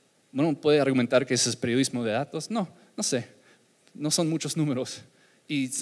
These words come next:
es algo que, con, con que uno puede ilustrar una cosa y rápidamente entregar eso al, al editor y decirles, "Hey, hice esto. ¿Tú quieres? Um,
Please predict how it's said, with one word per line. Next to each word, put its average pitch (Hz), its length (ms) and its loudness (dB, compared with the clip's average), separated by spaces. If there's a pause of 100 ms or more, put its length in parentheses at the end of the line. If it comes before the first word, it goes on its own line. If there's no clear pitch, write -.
es 143 140 0
algo 151 220 0
que, 131 120 -4
con, 127 340 -4
con 127 260 -8
que 123 140 -8 (160)
uno 139 180 -4
puede 135 340 -4
ilustrar 127 640 -4
una 120 200 -4
cosa 117 400 -8 (320)
y 120 140 -4
rápidamente 127 800 0
entregar 117 400 0
eso 113 340 -2 (300)
al, 104 440 -6
al 117 180 -2
editor 117 360 0
y 117 80 -2
decirles, 117 600 -6 (300)
"Hey, 135 240 -4 (120)
hice 185 260 -6
esto. 104 360 -10 (460)
¿Tú 143 140 -6
quieres? - 640 -2 (240)
Um, 123 260 2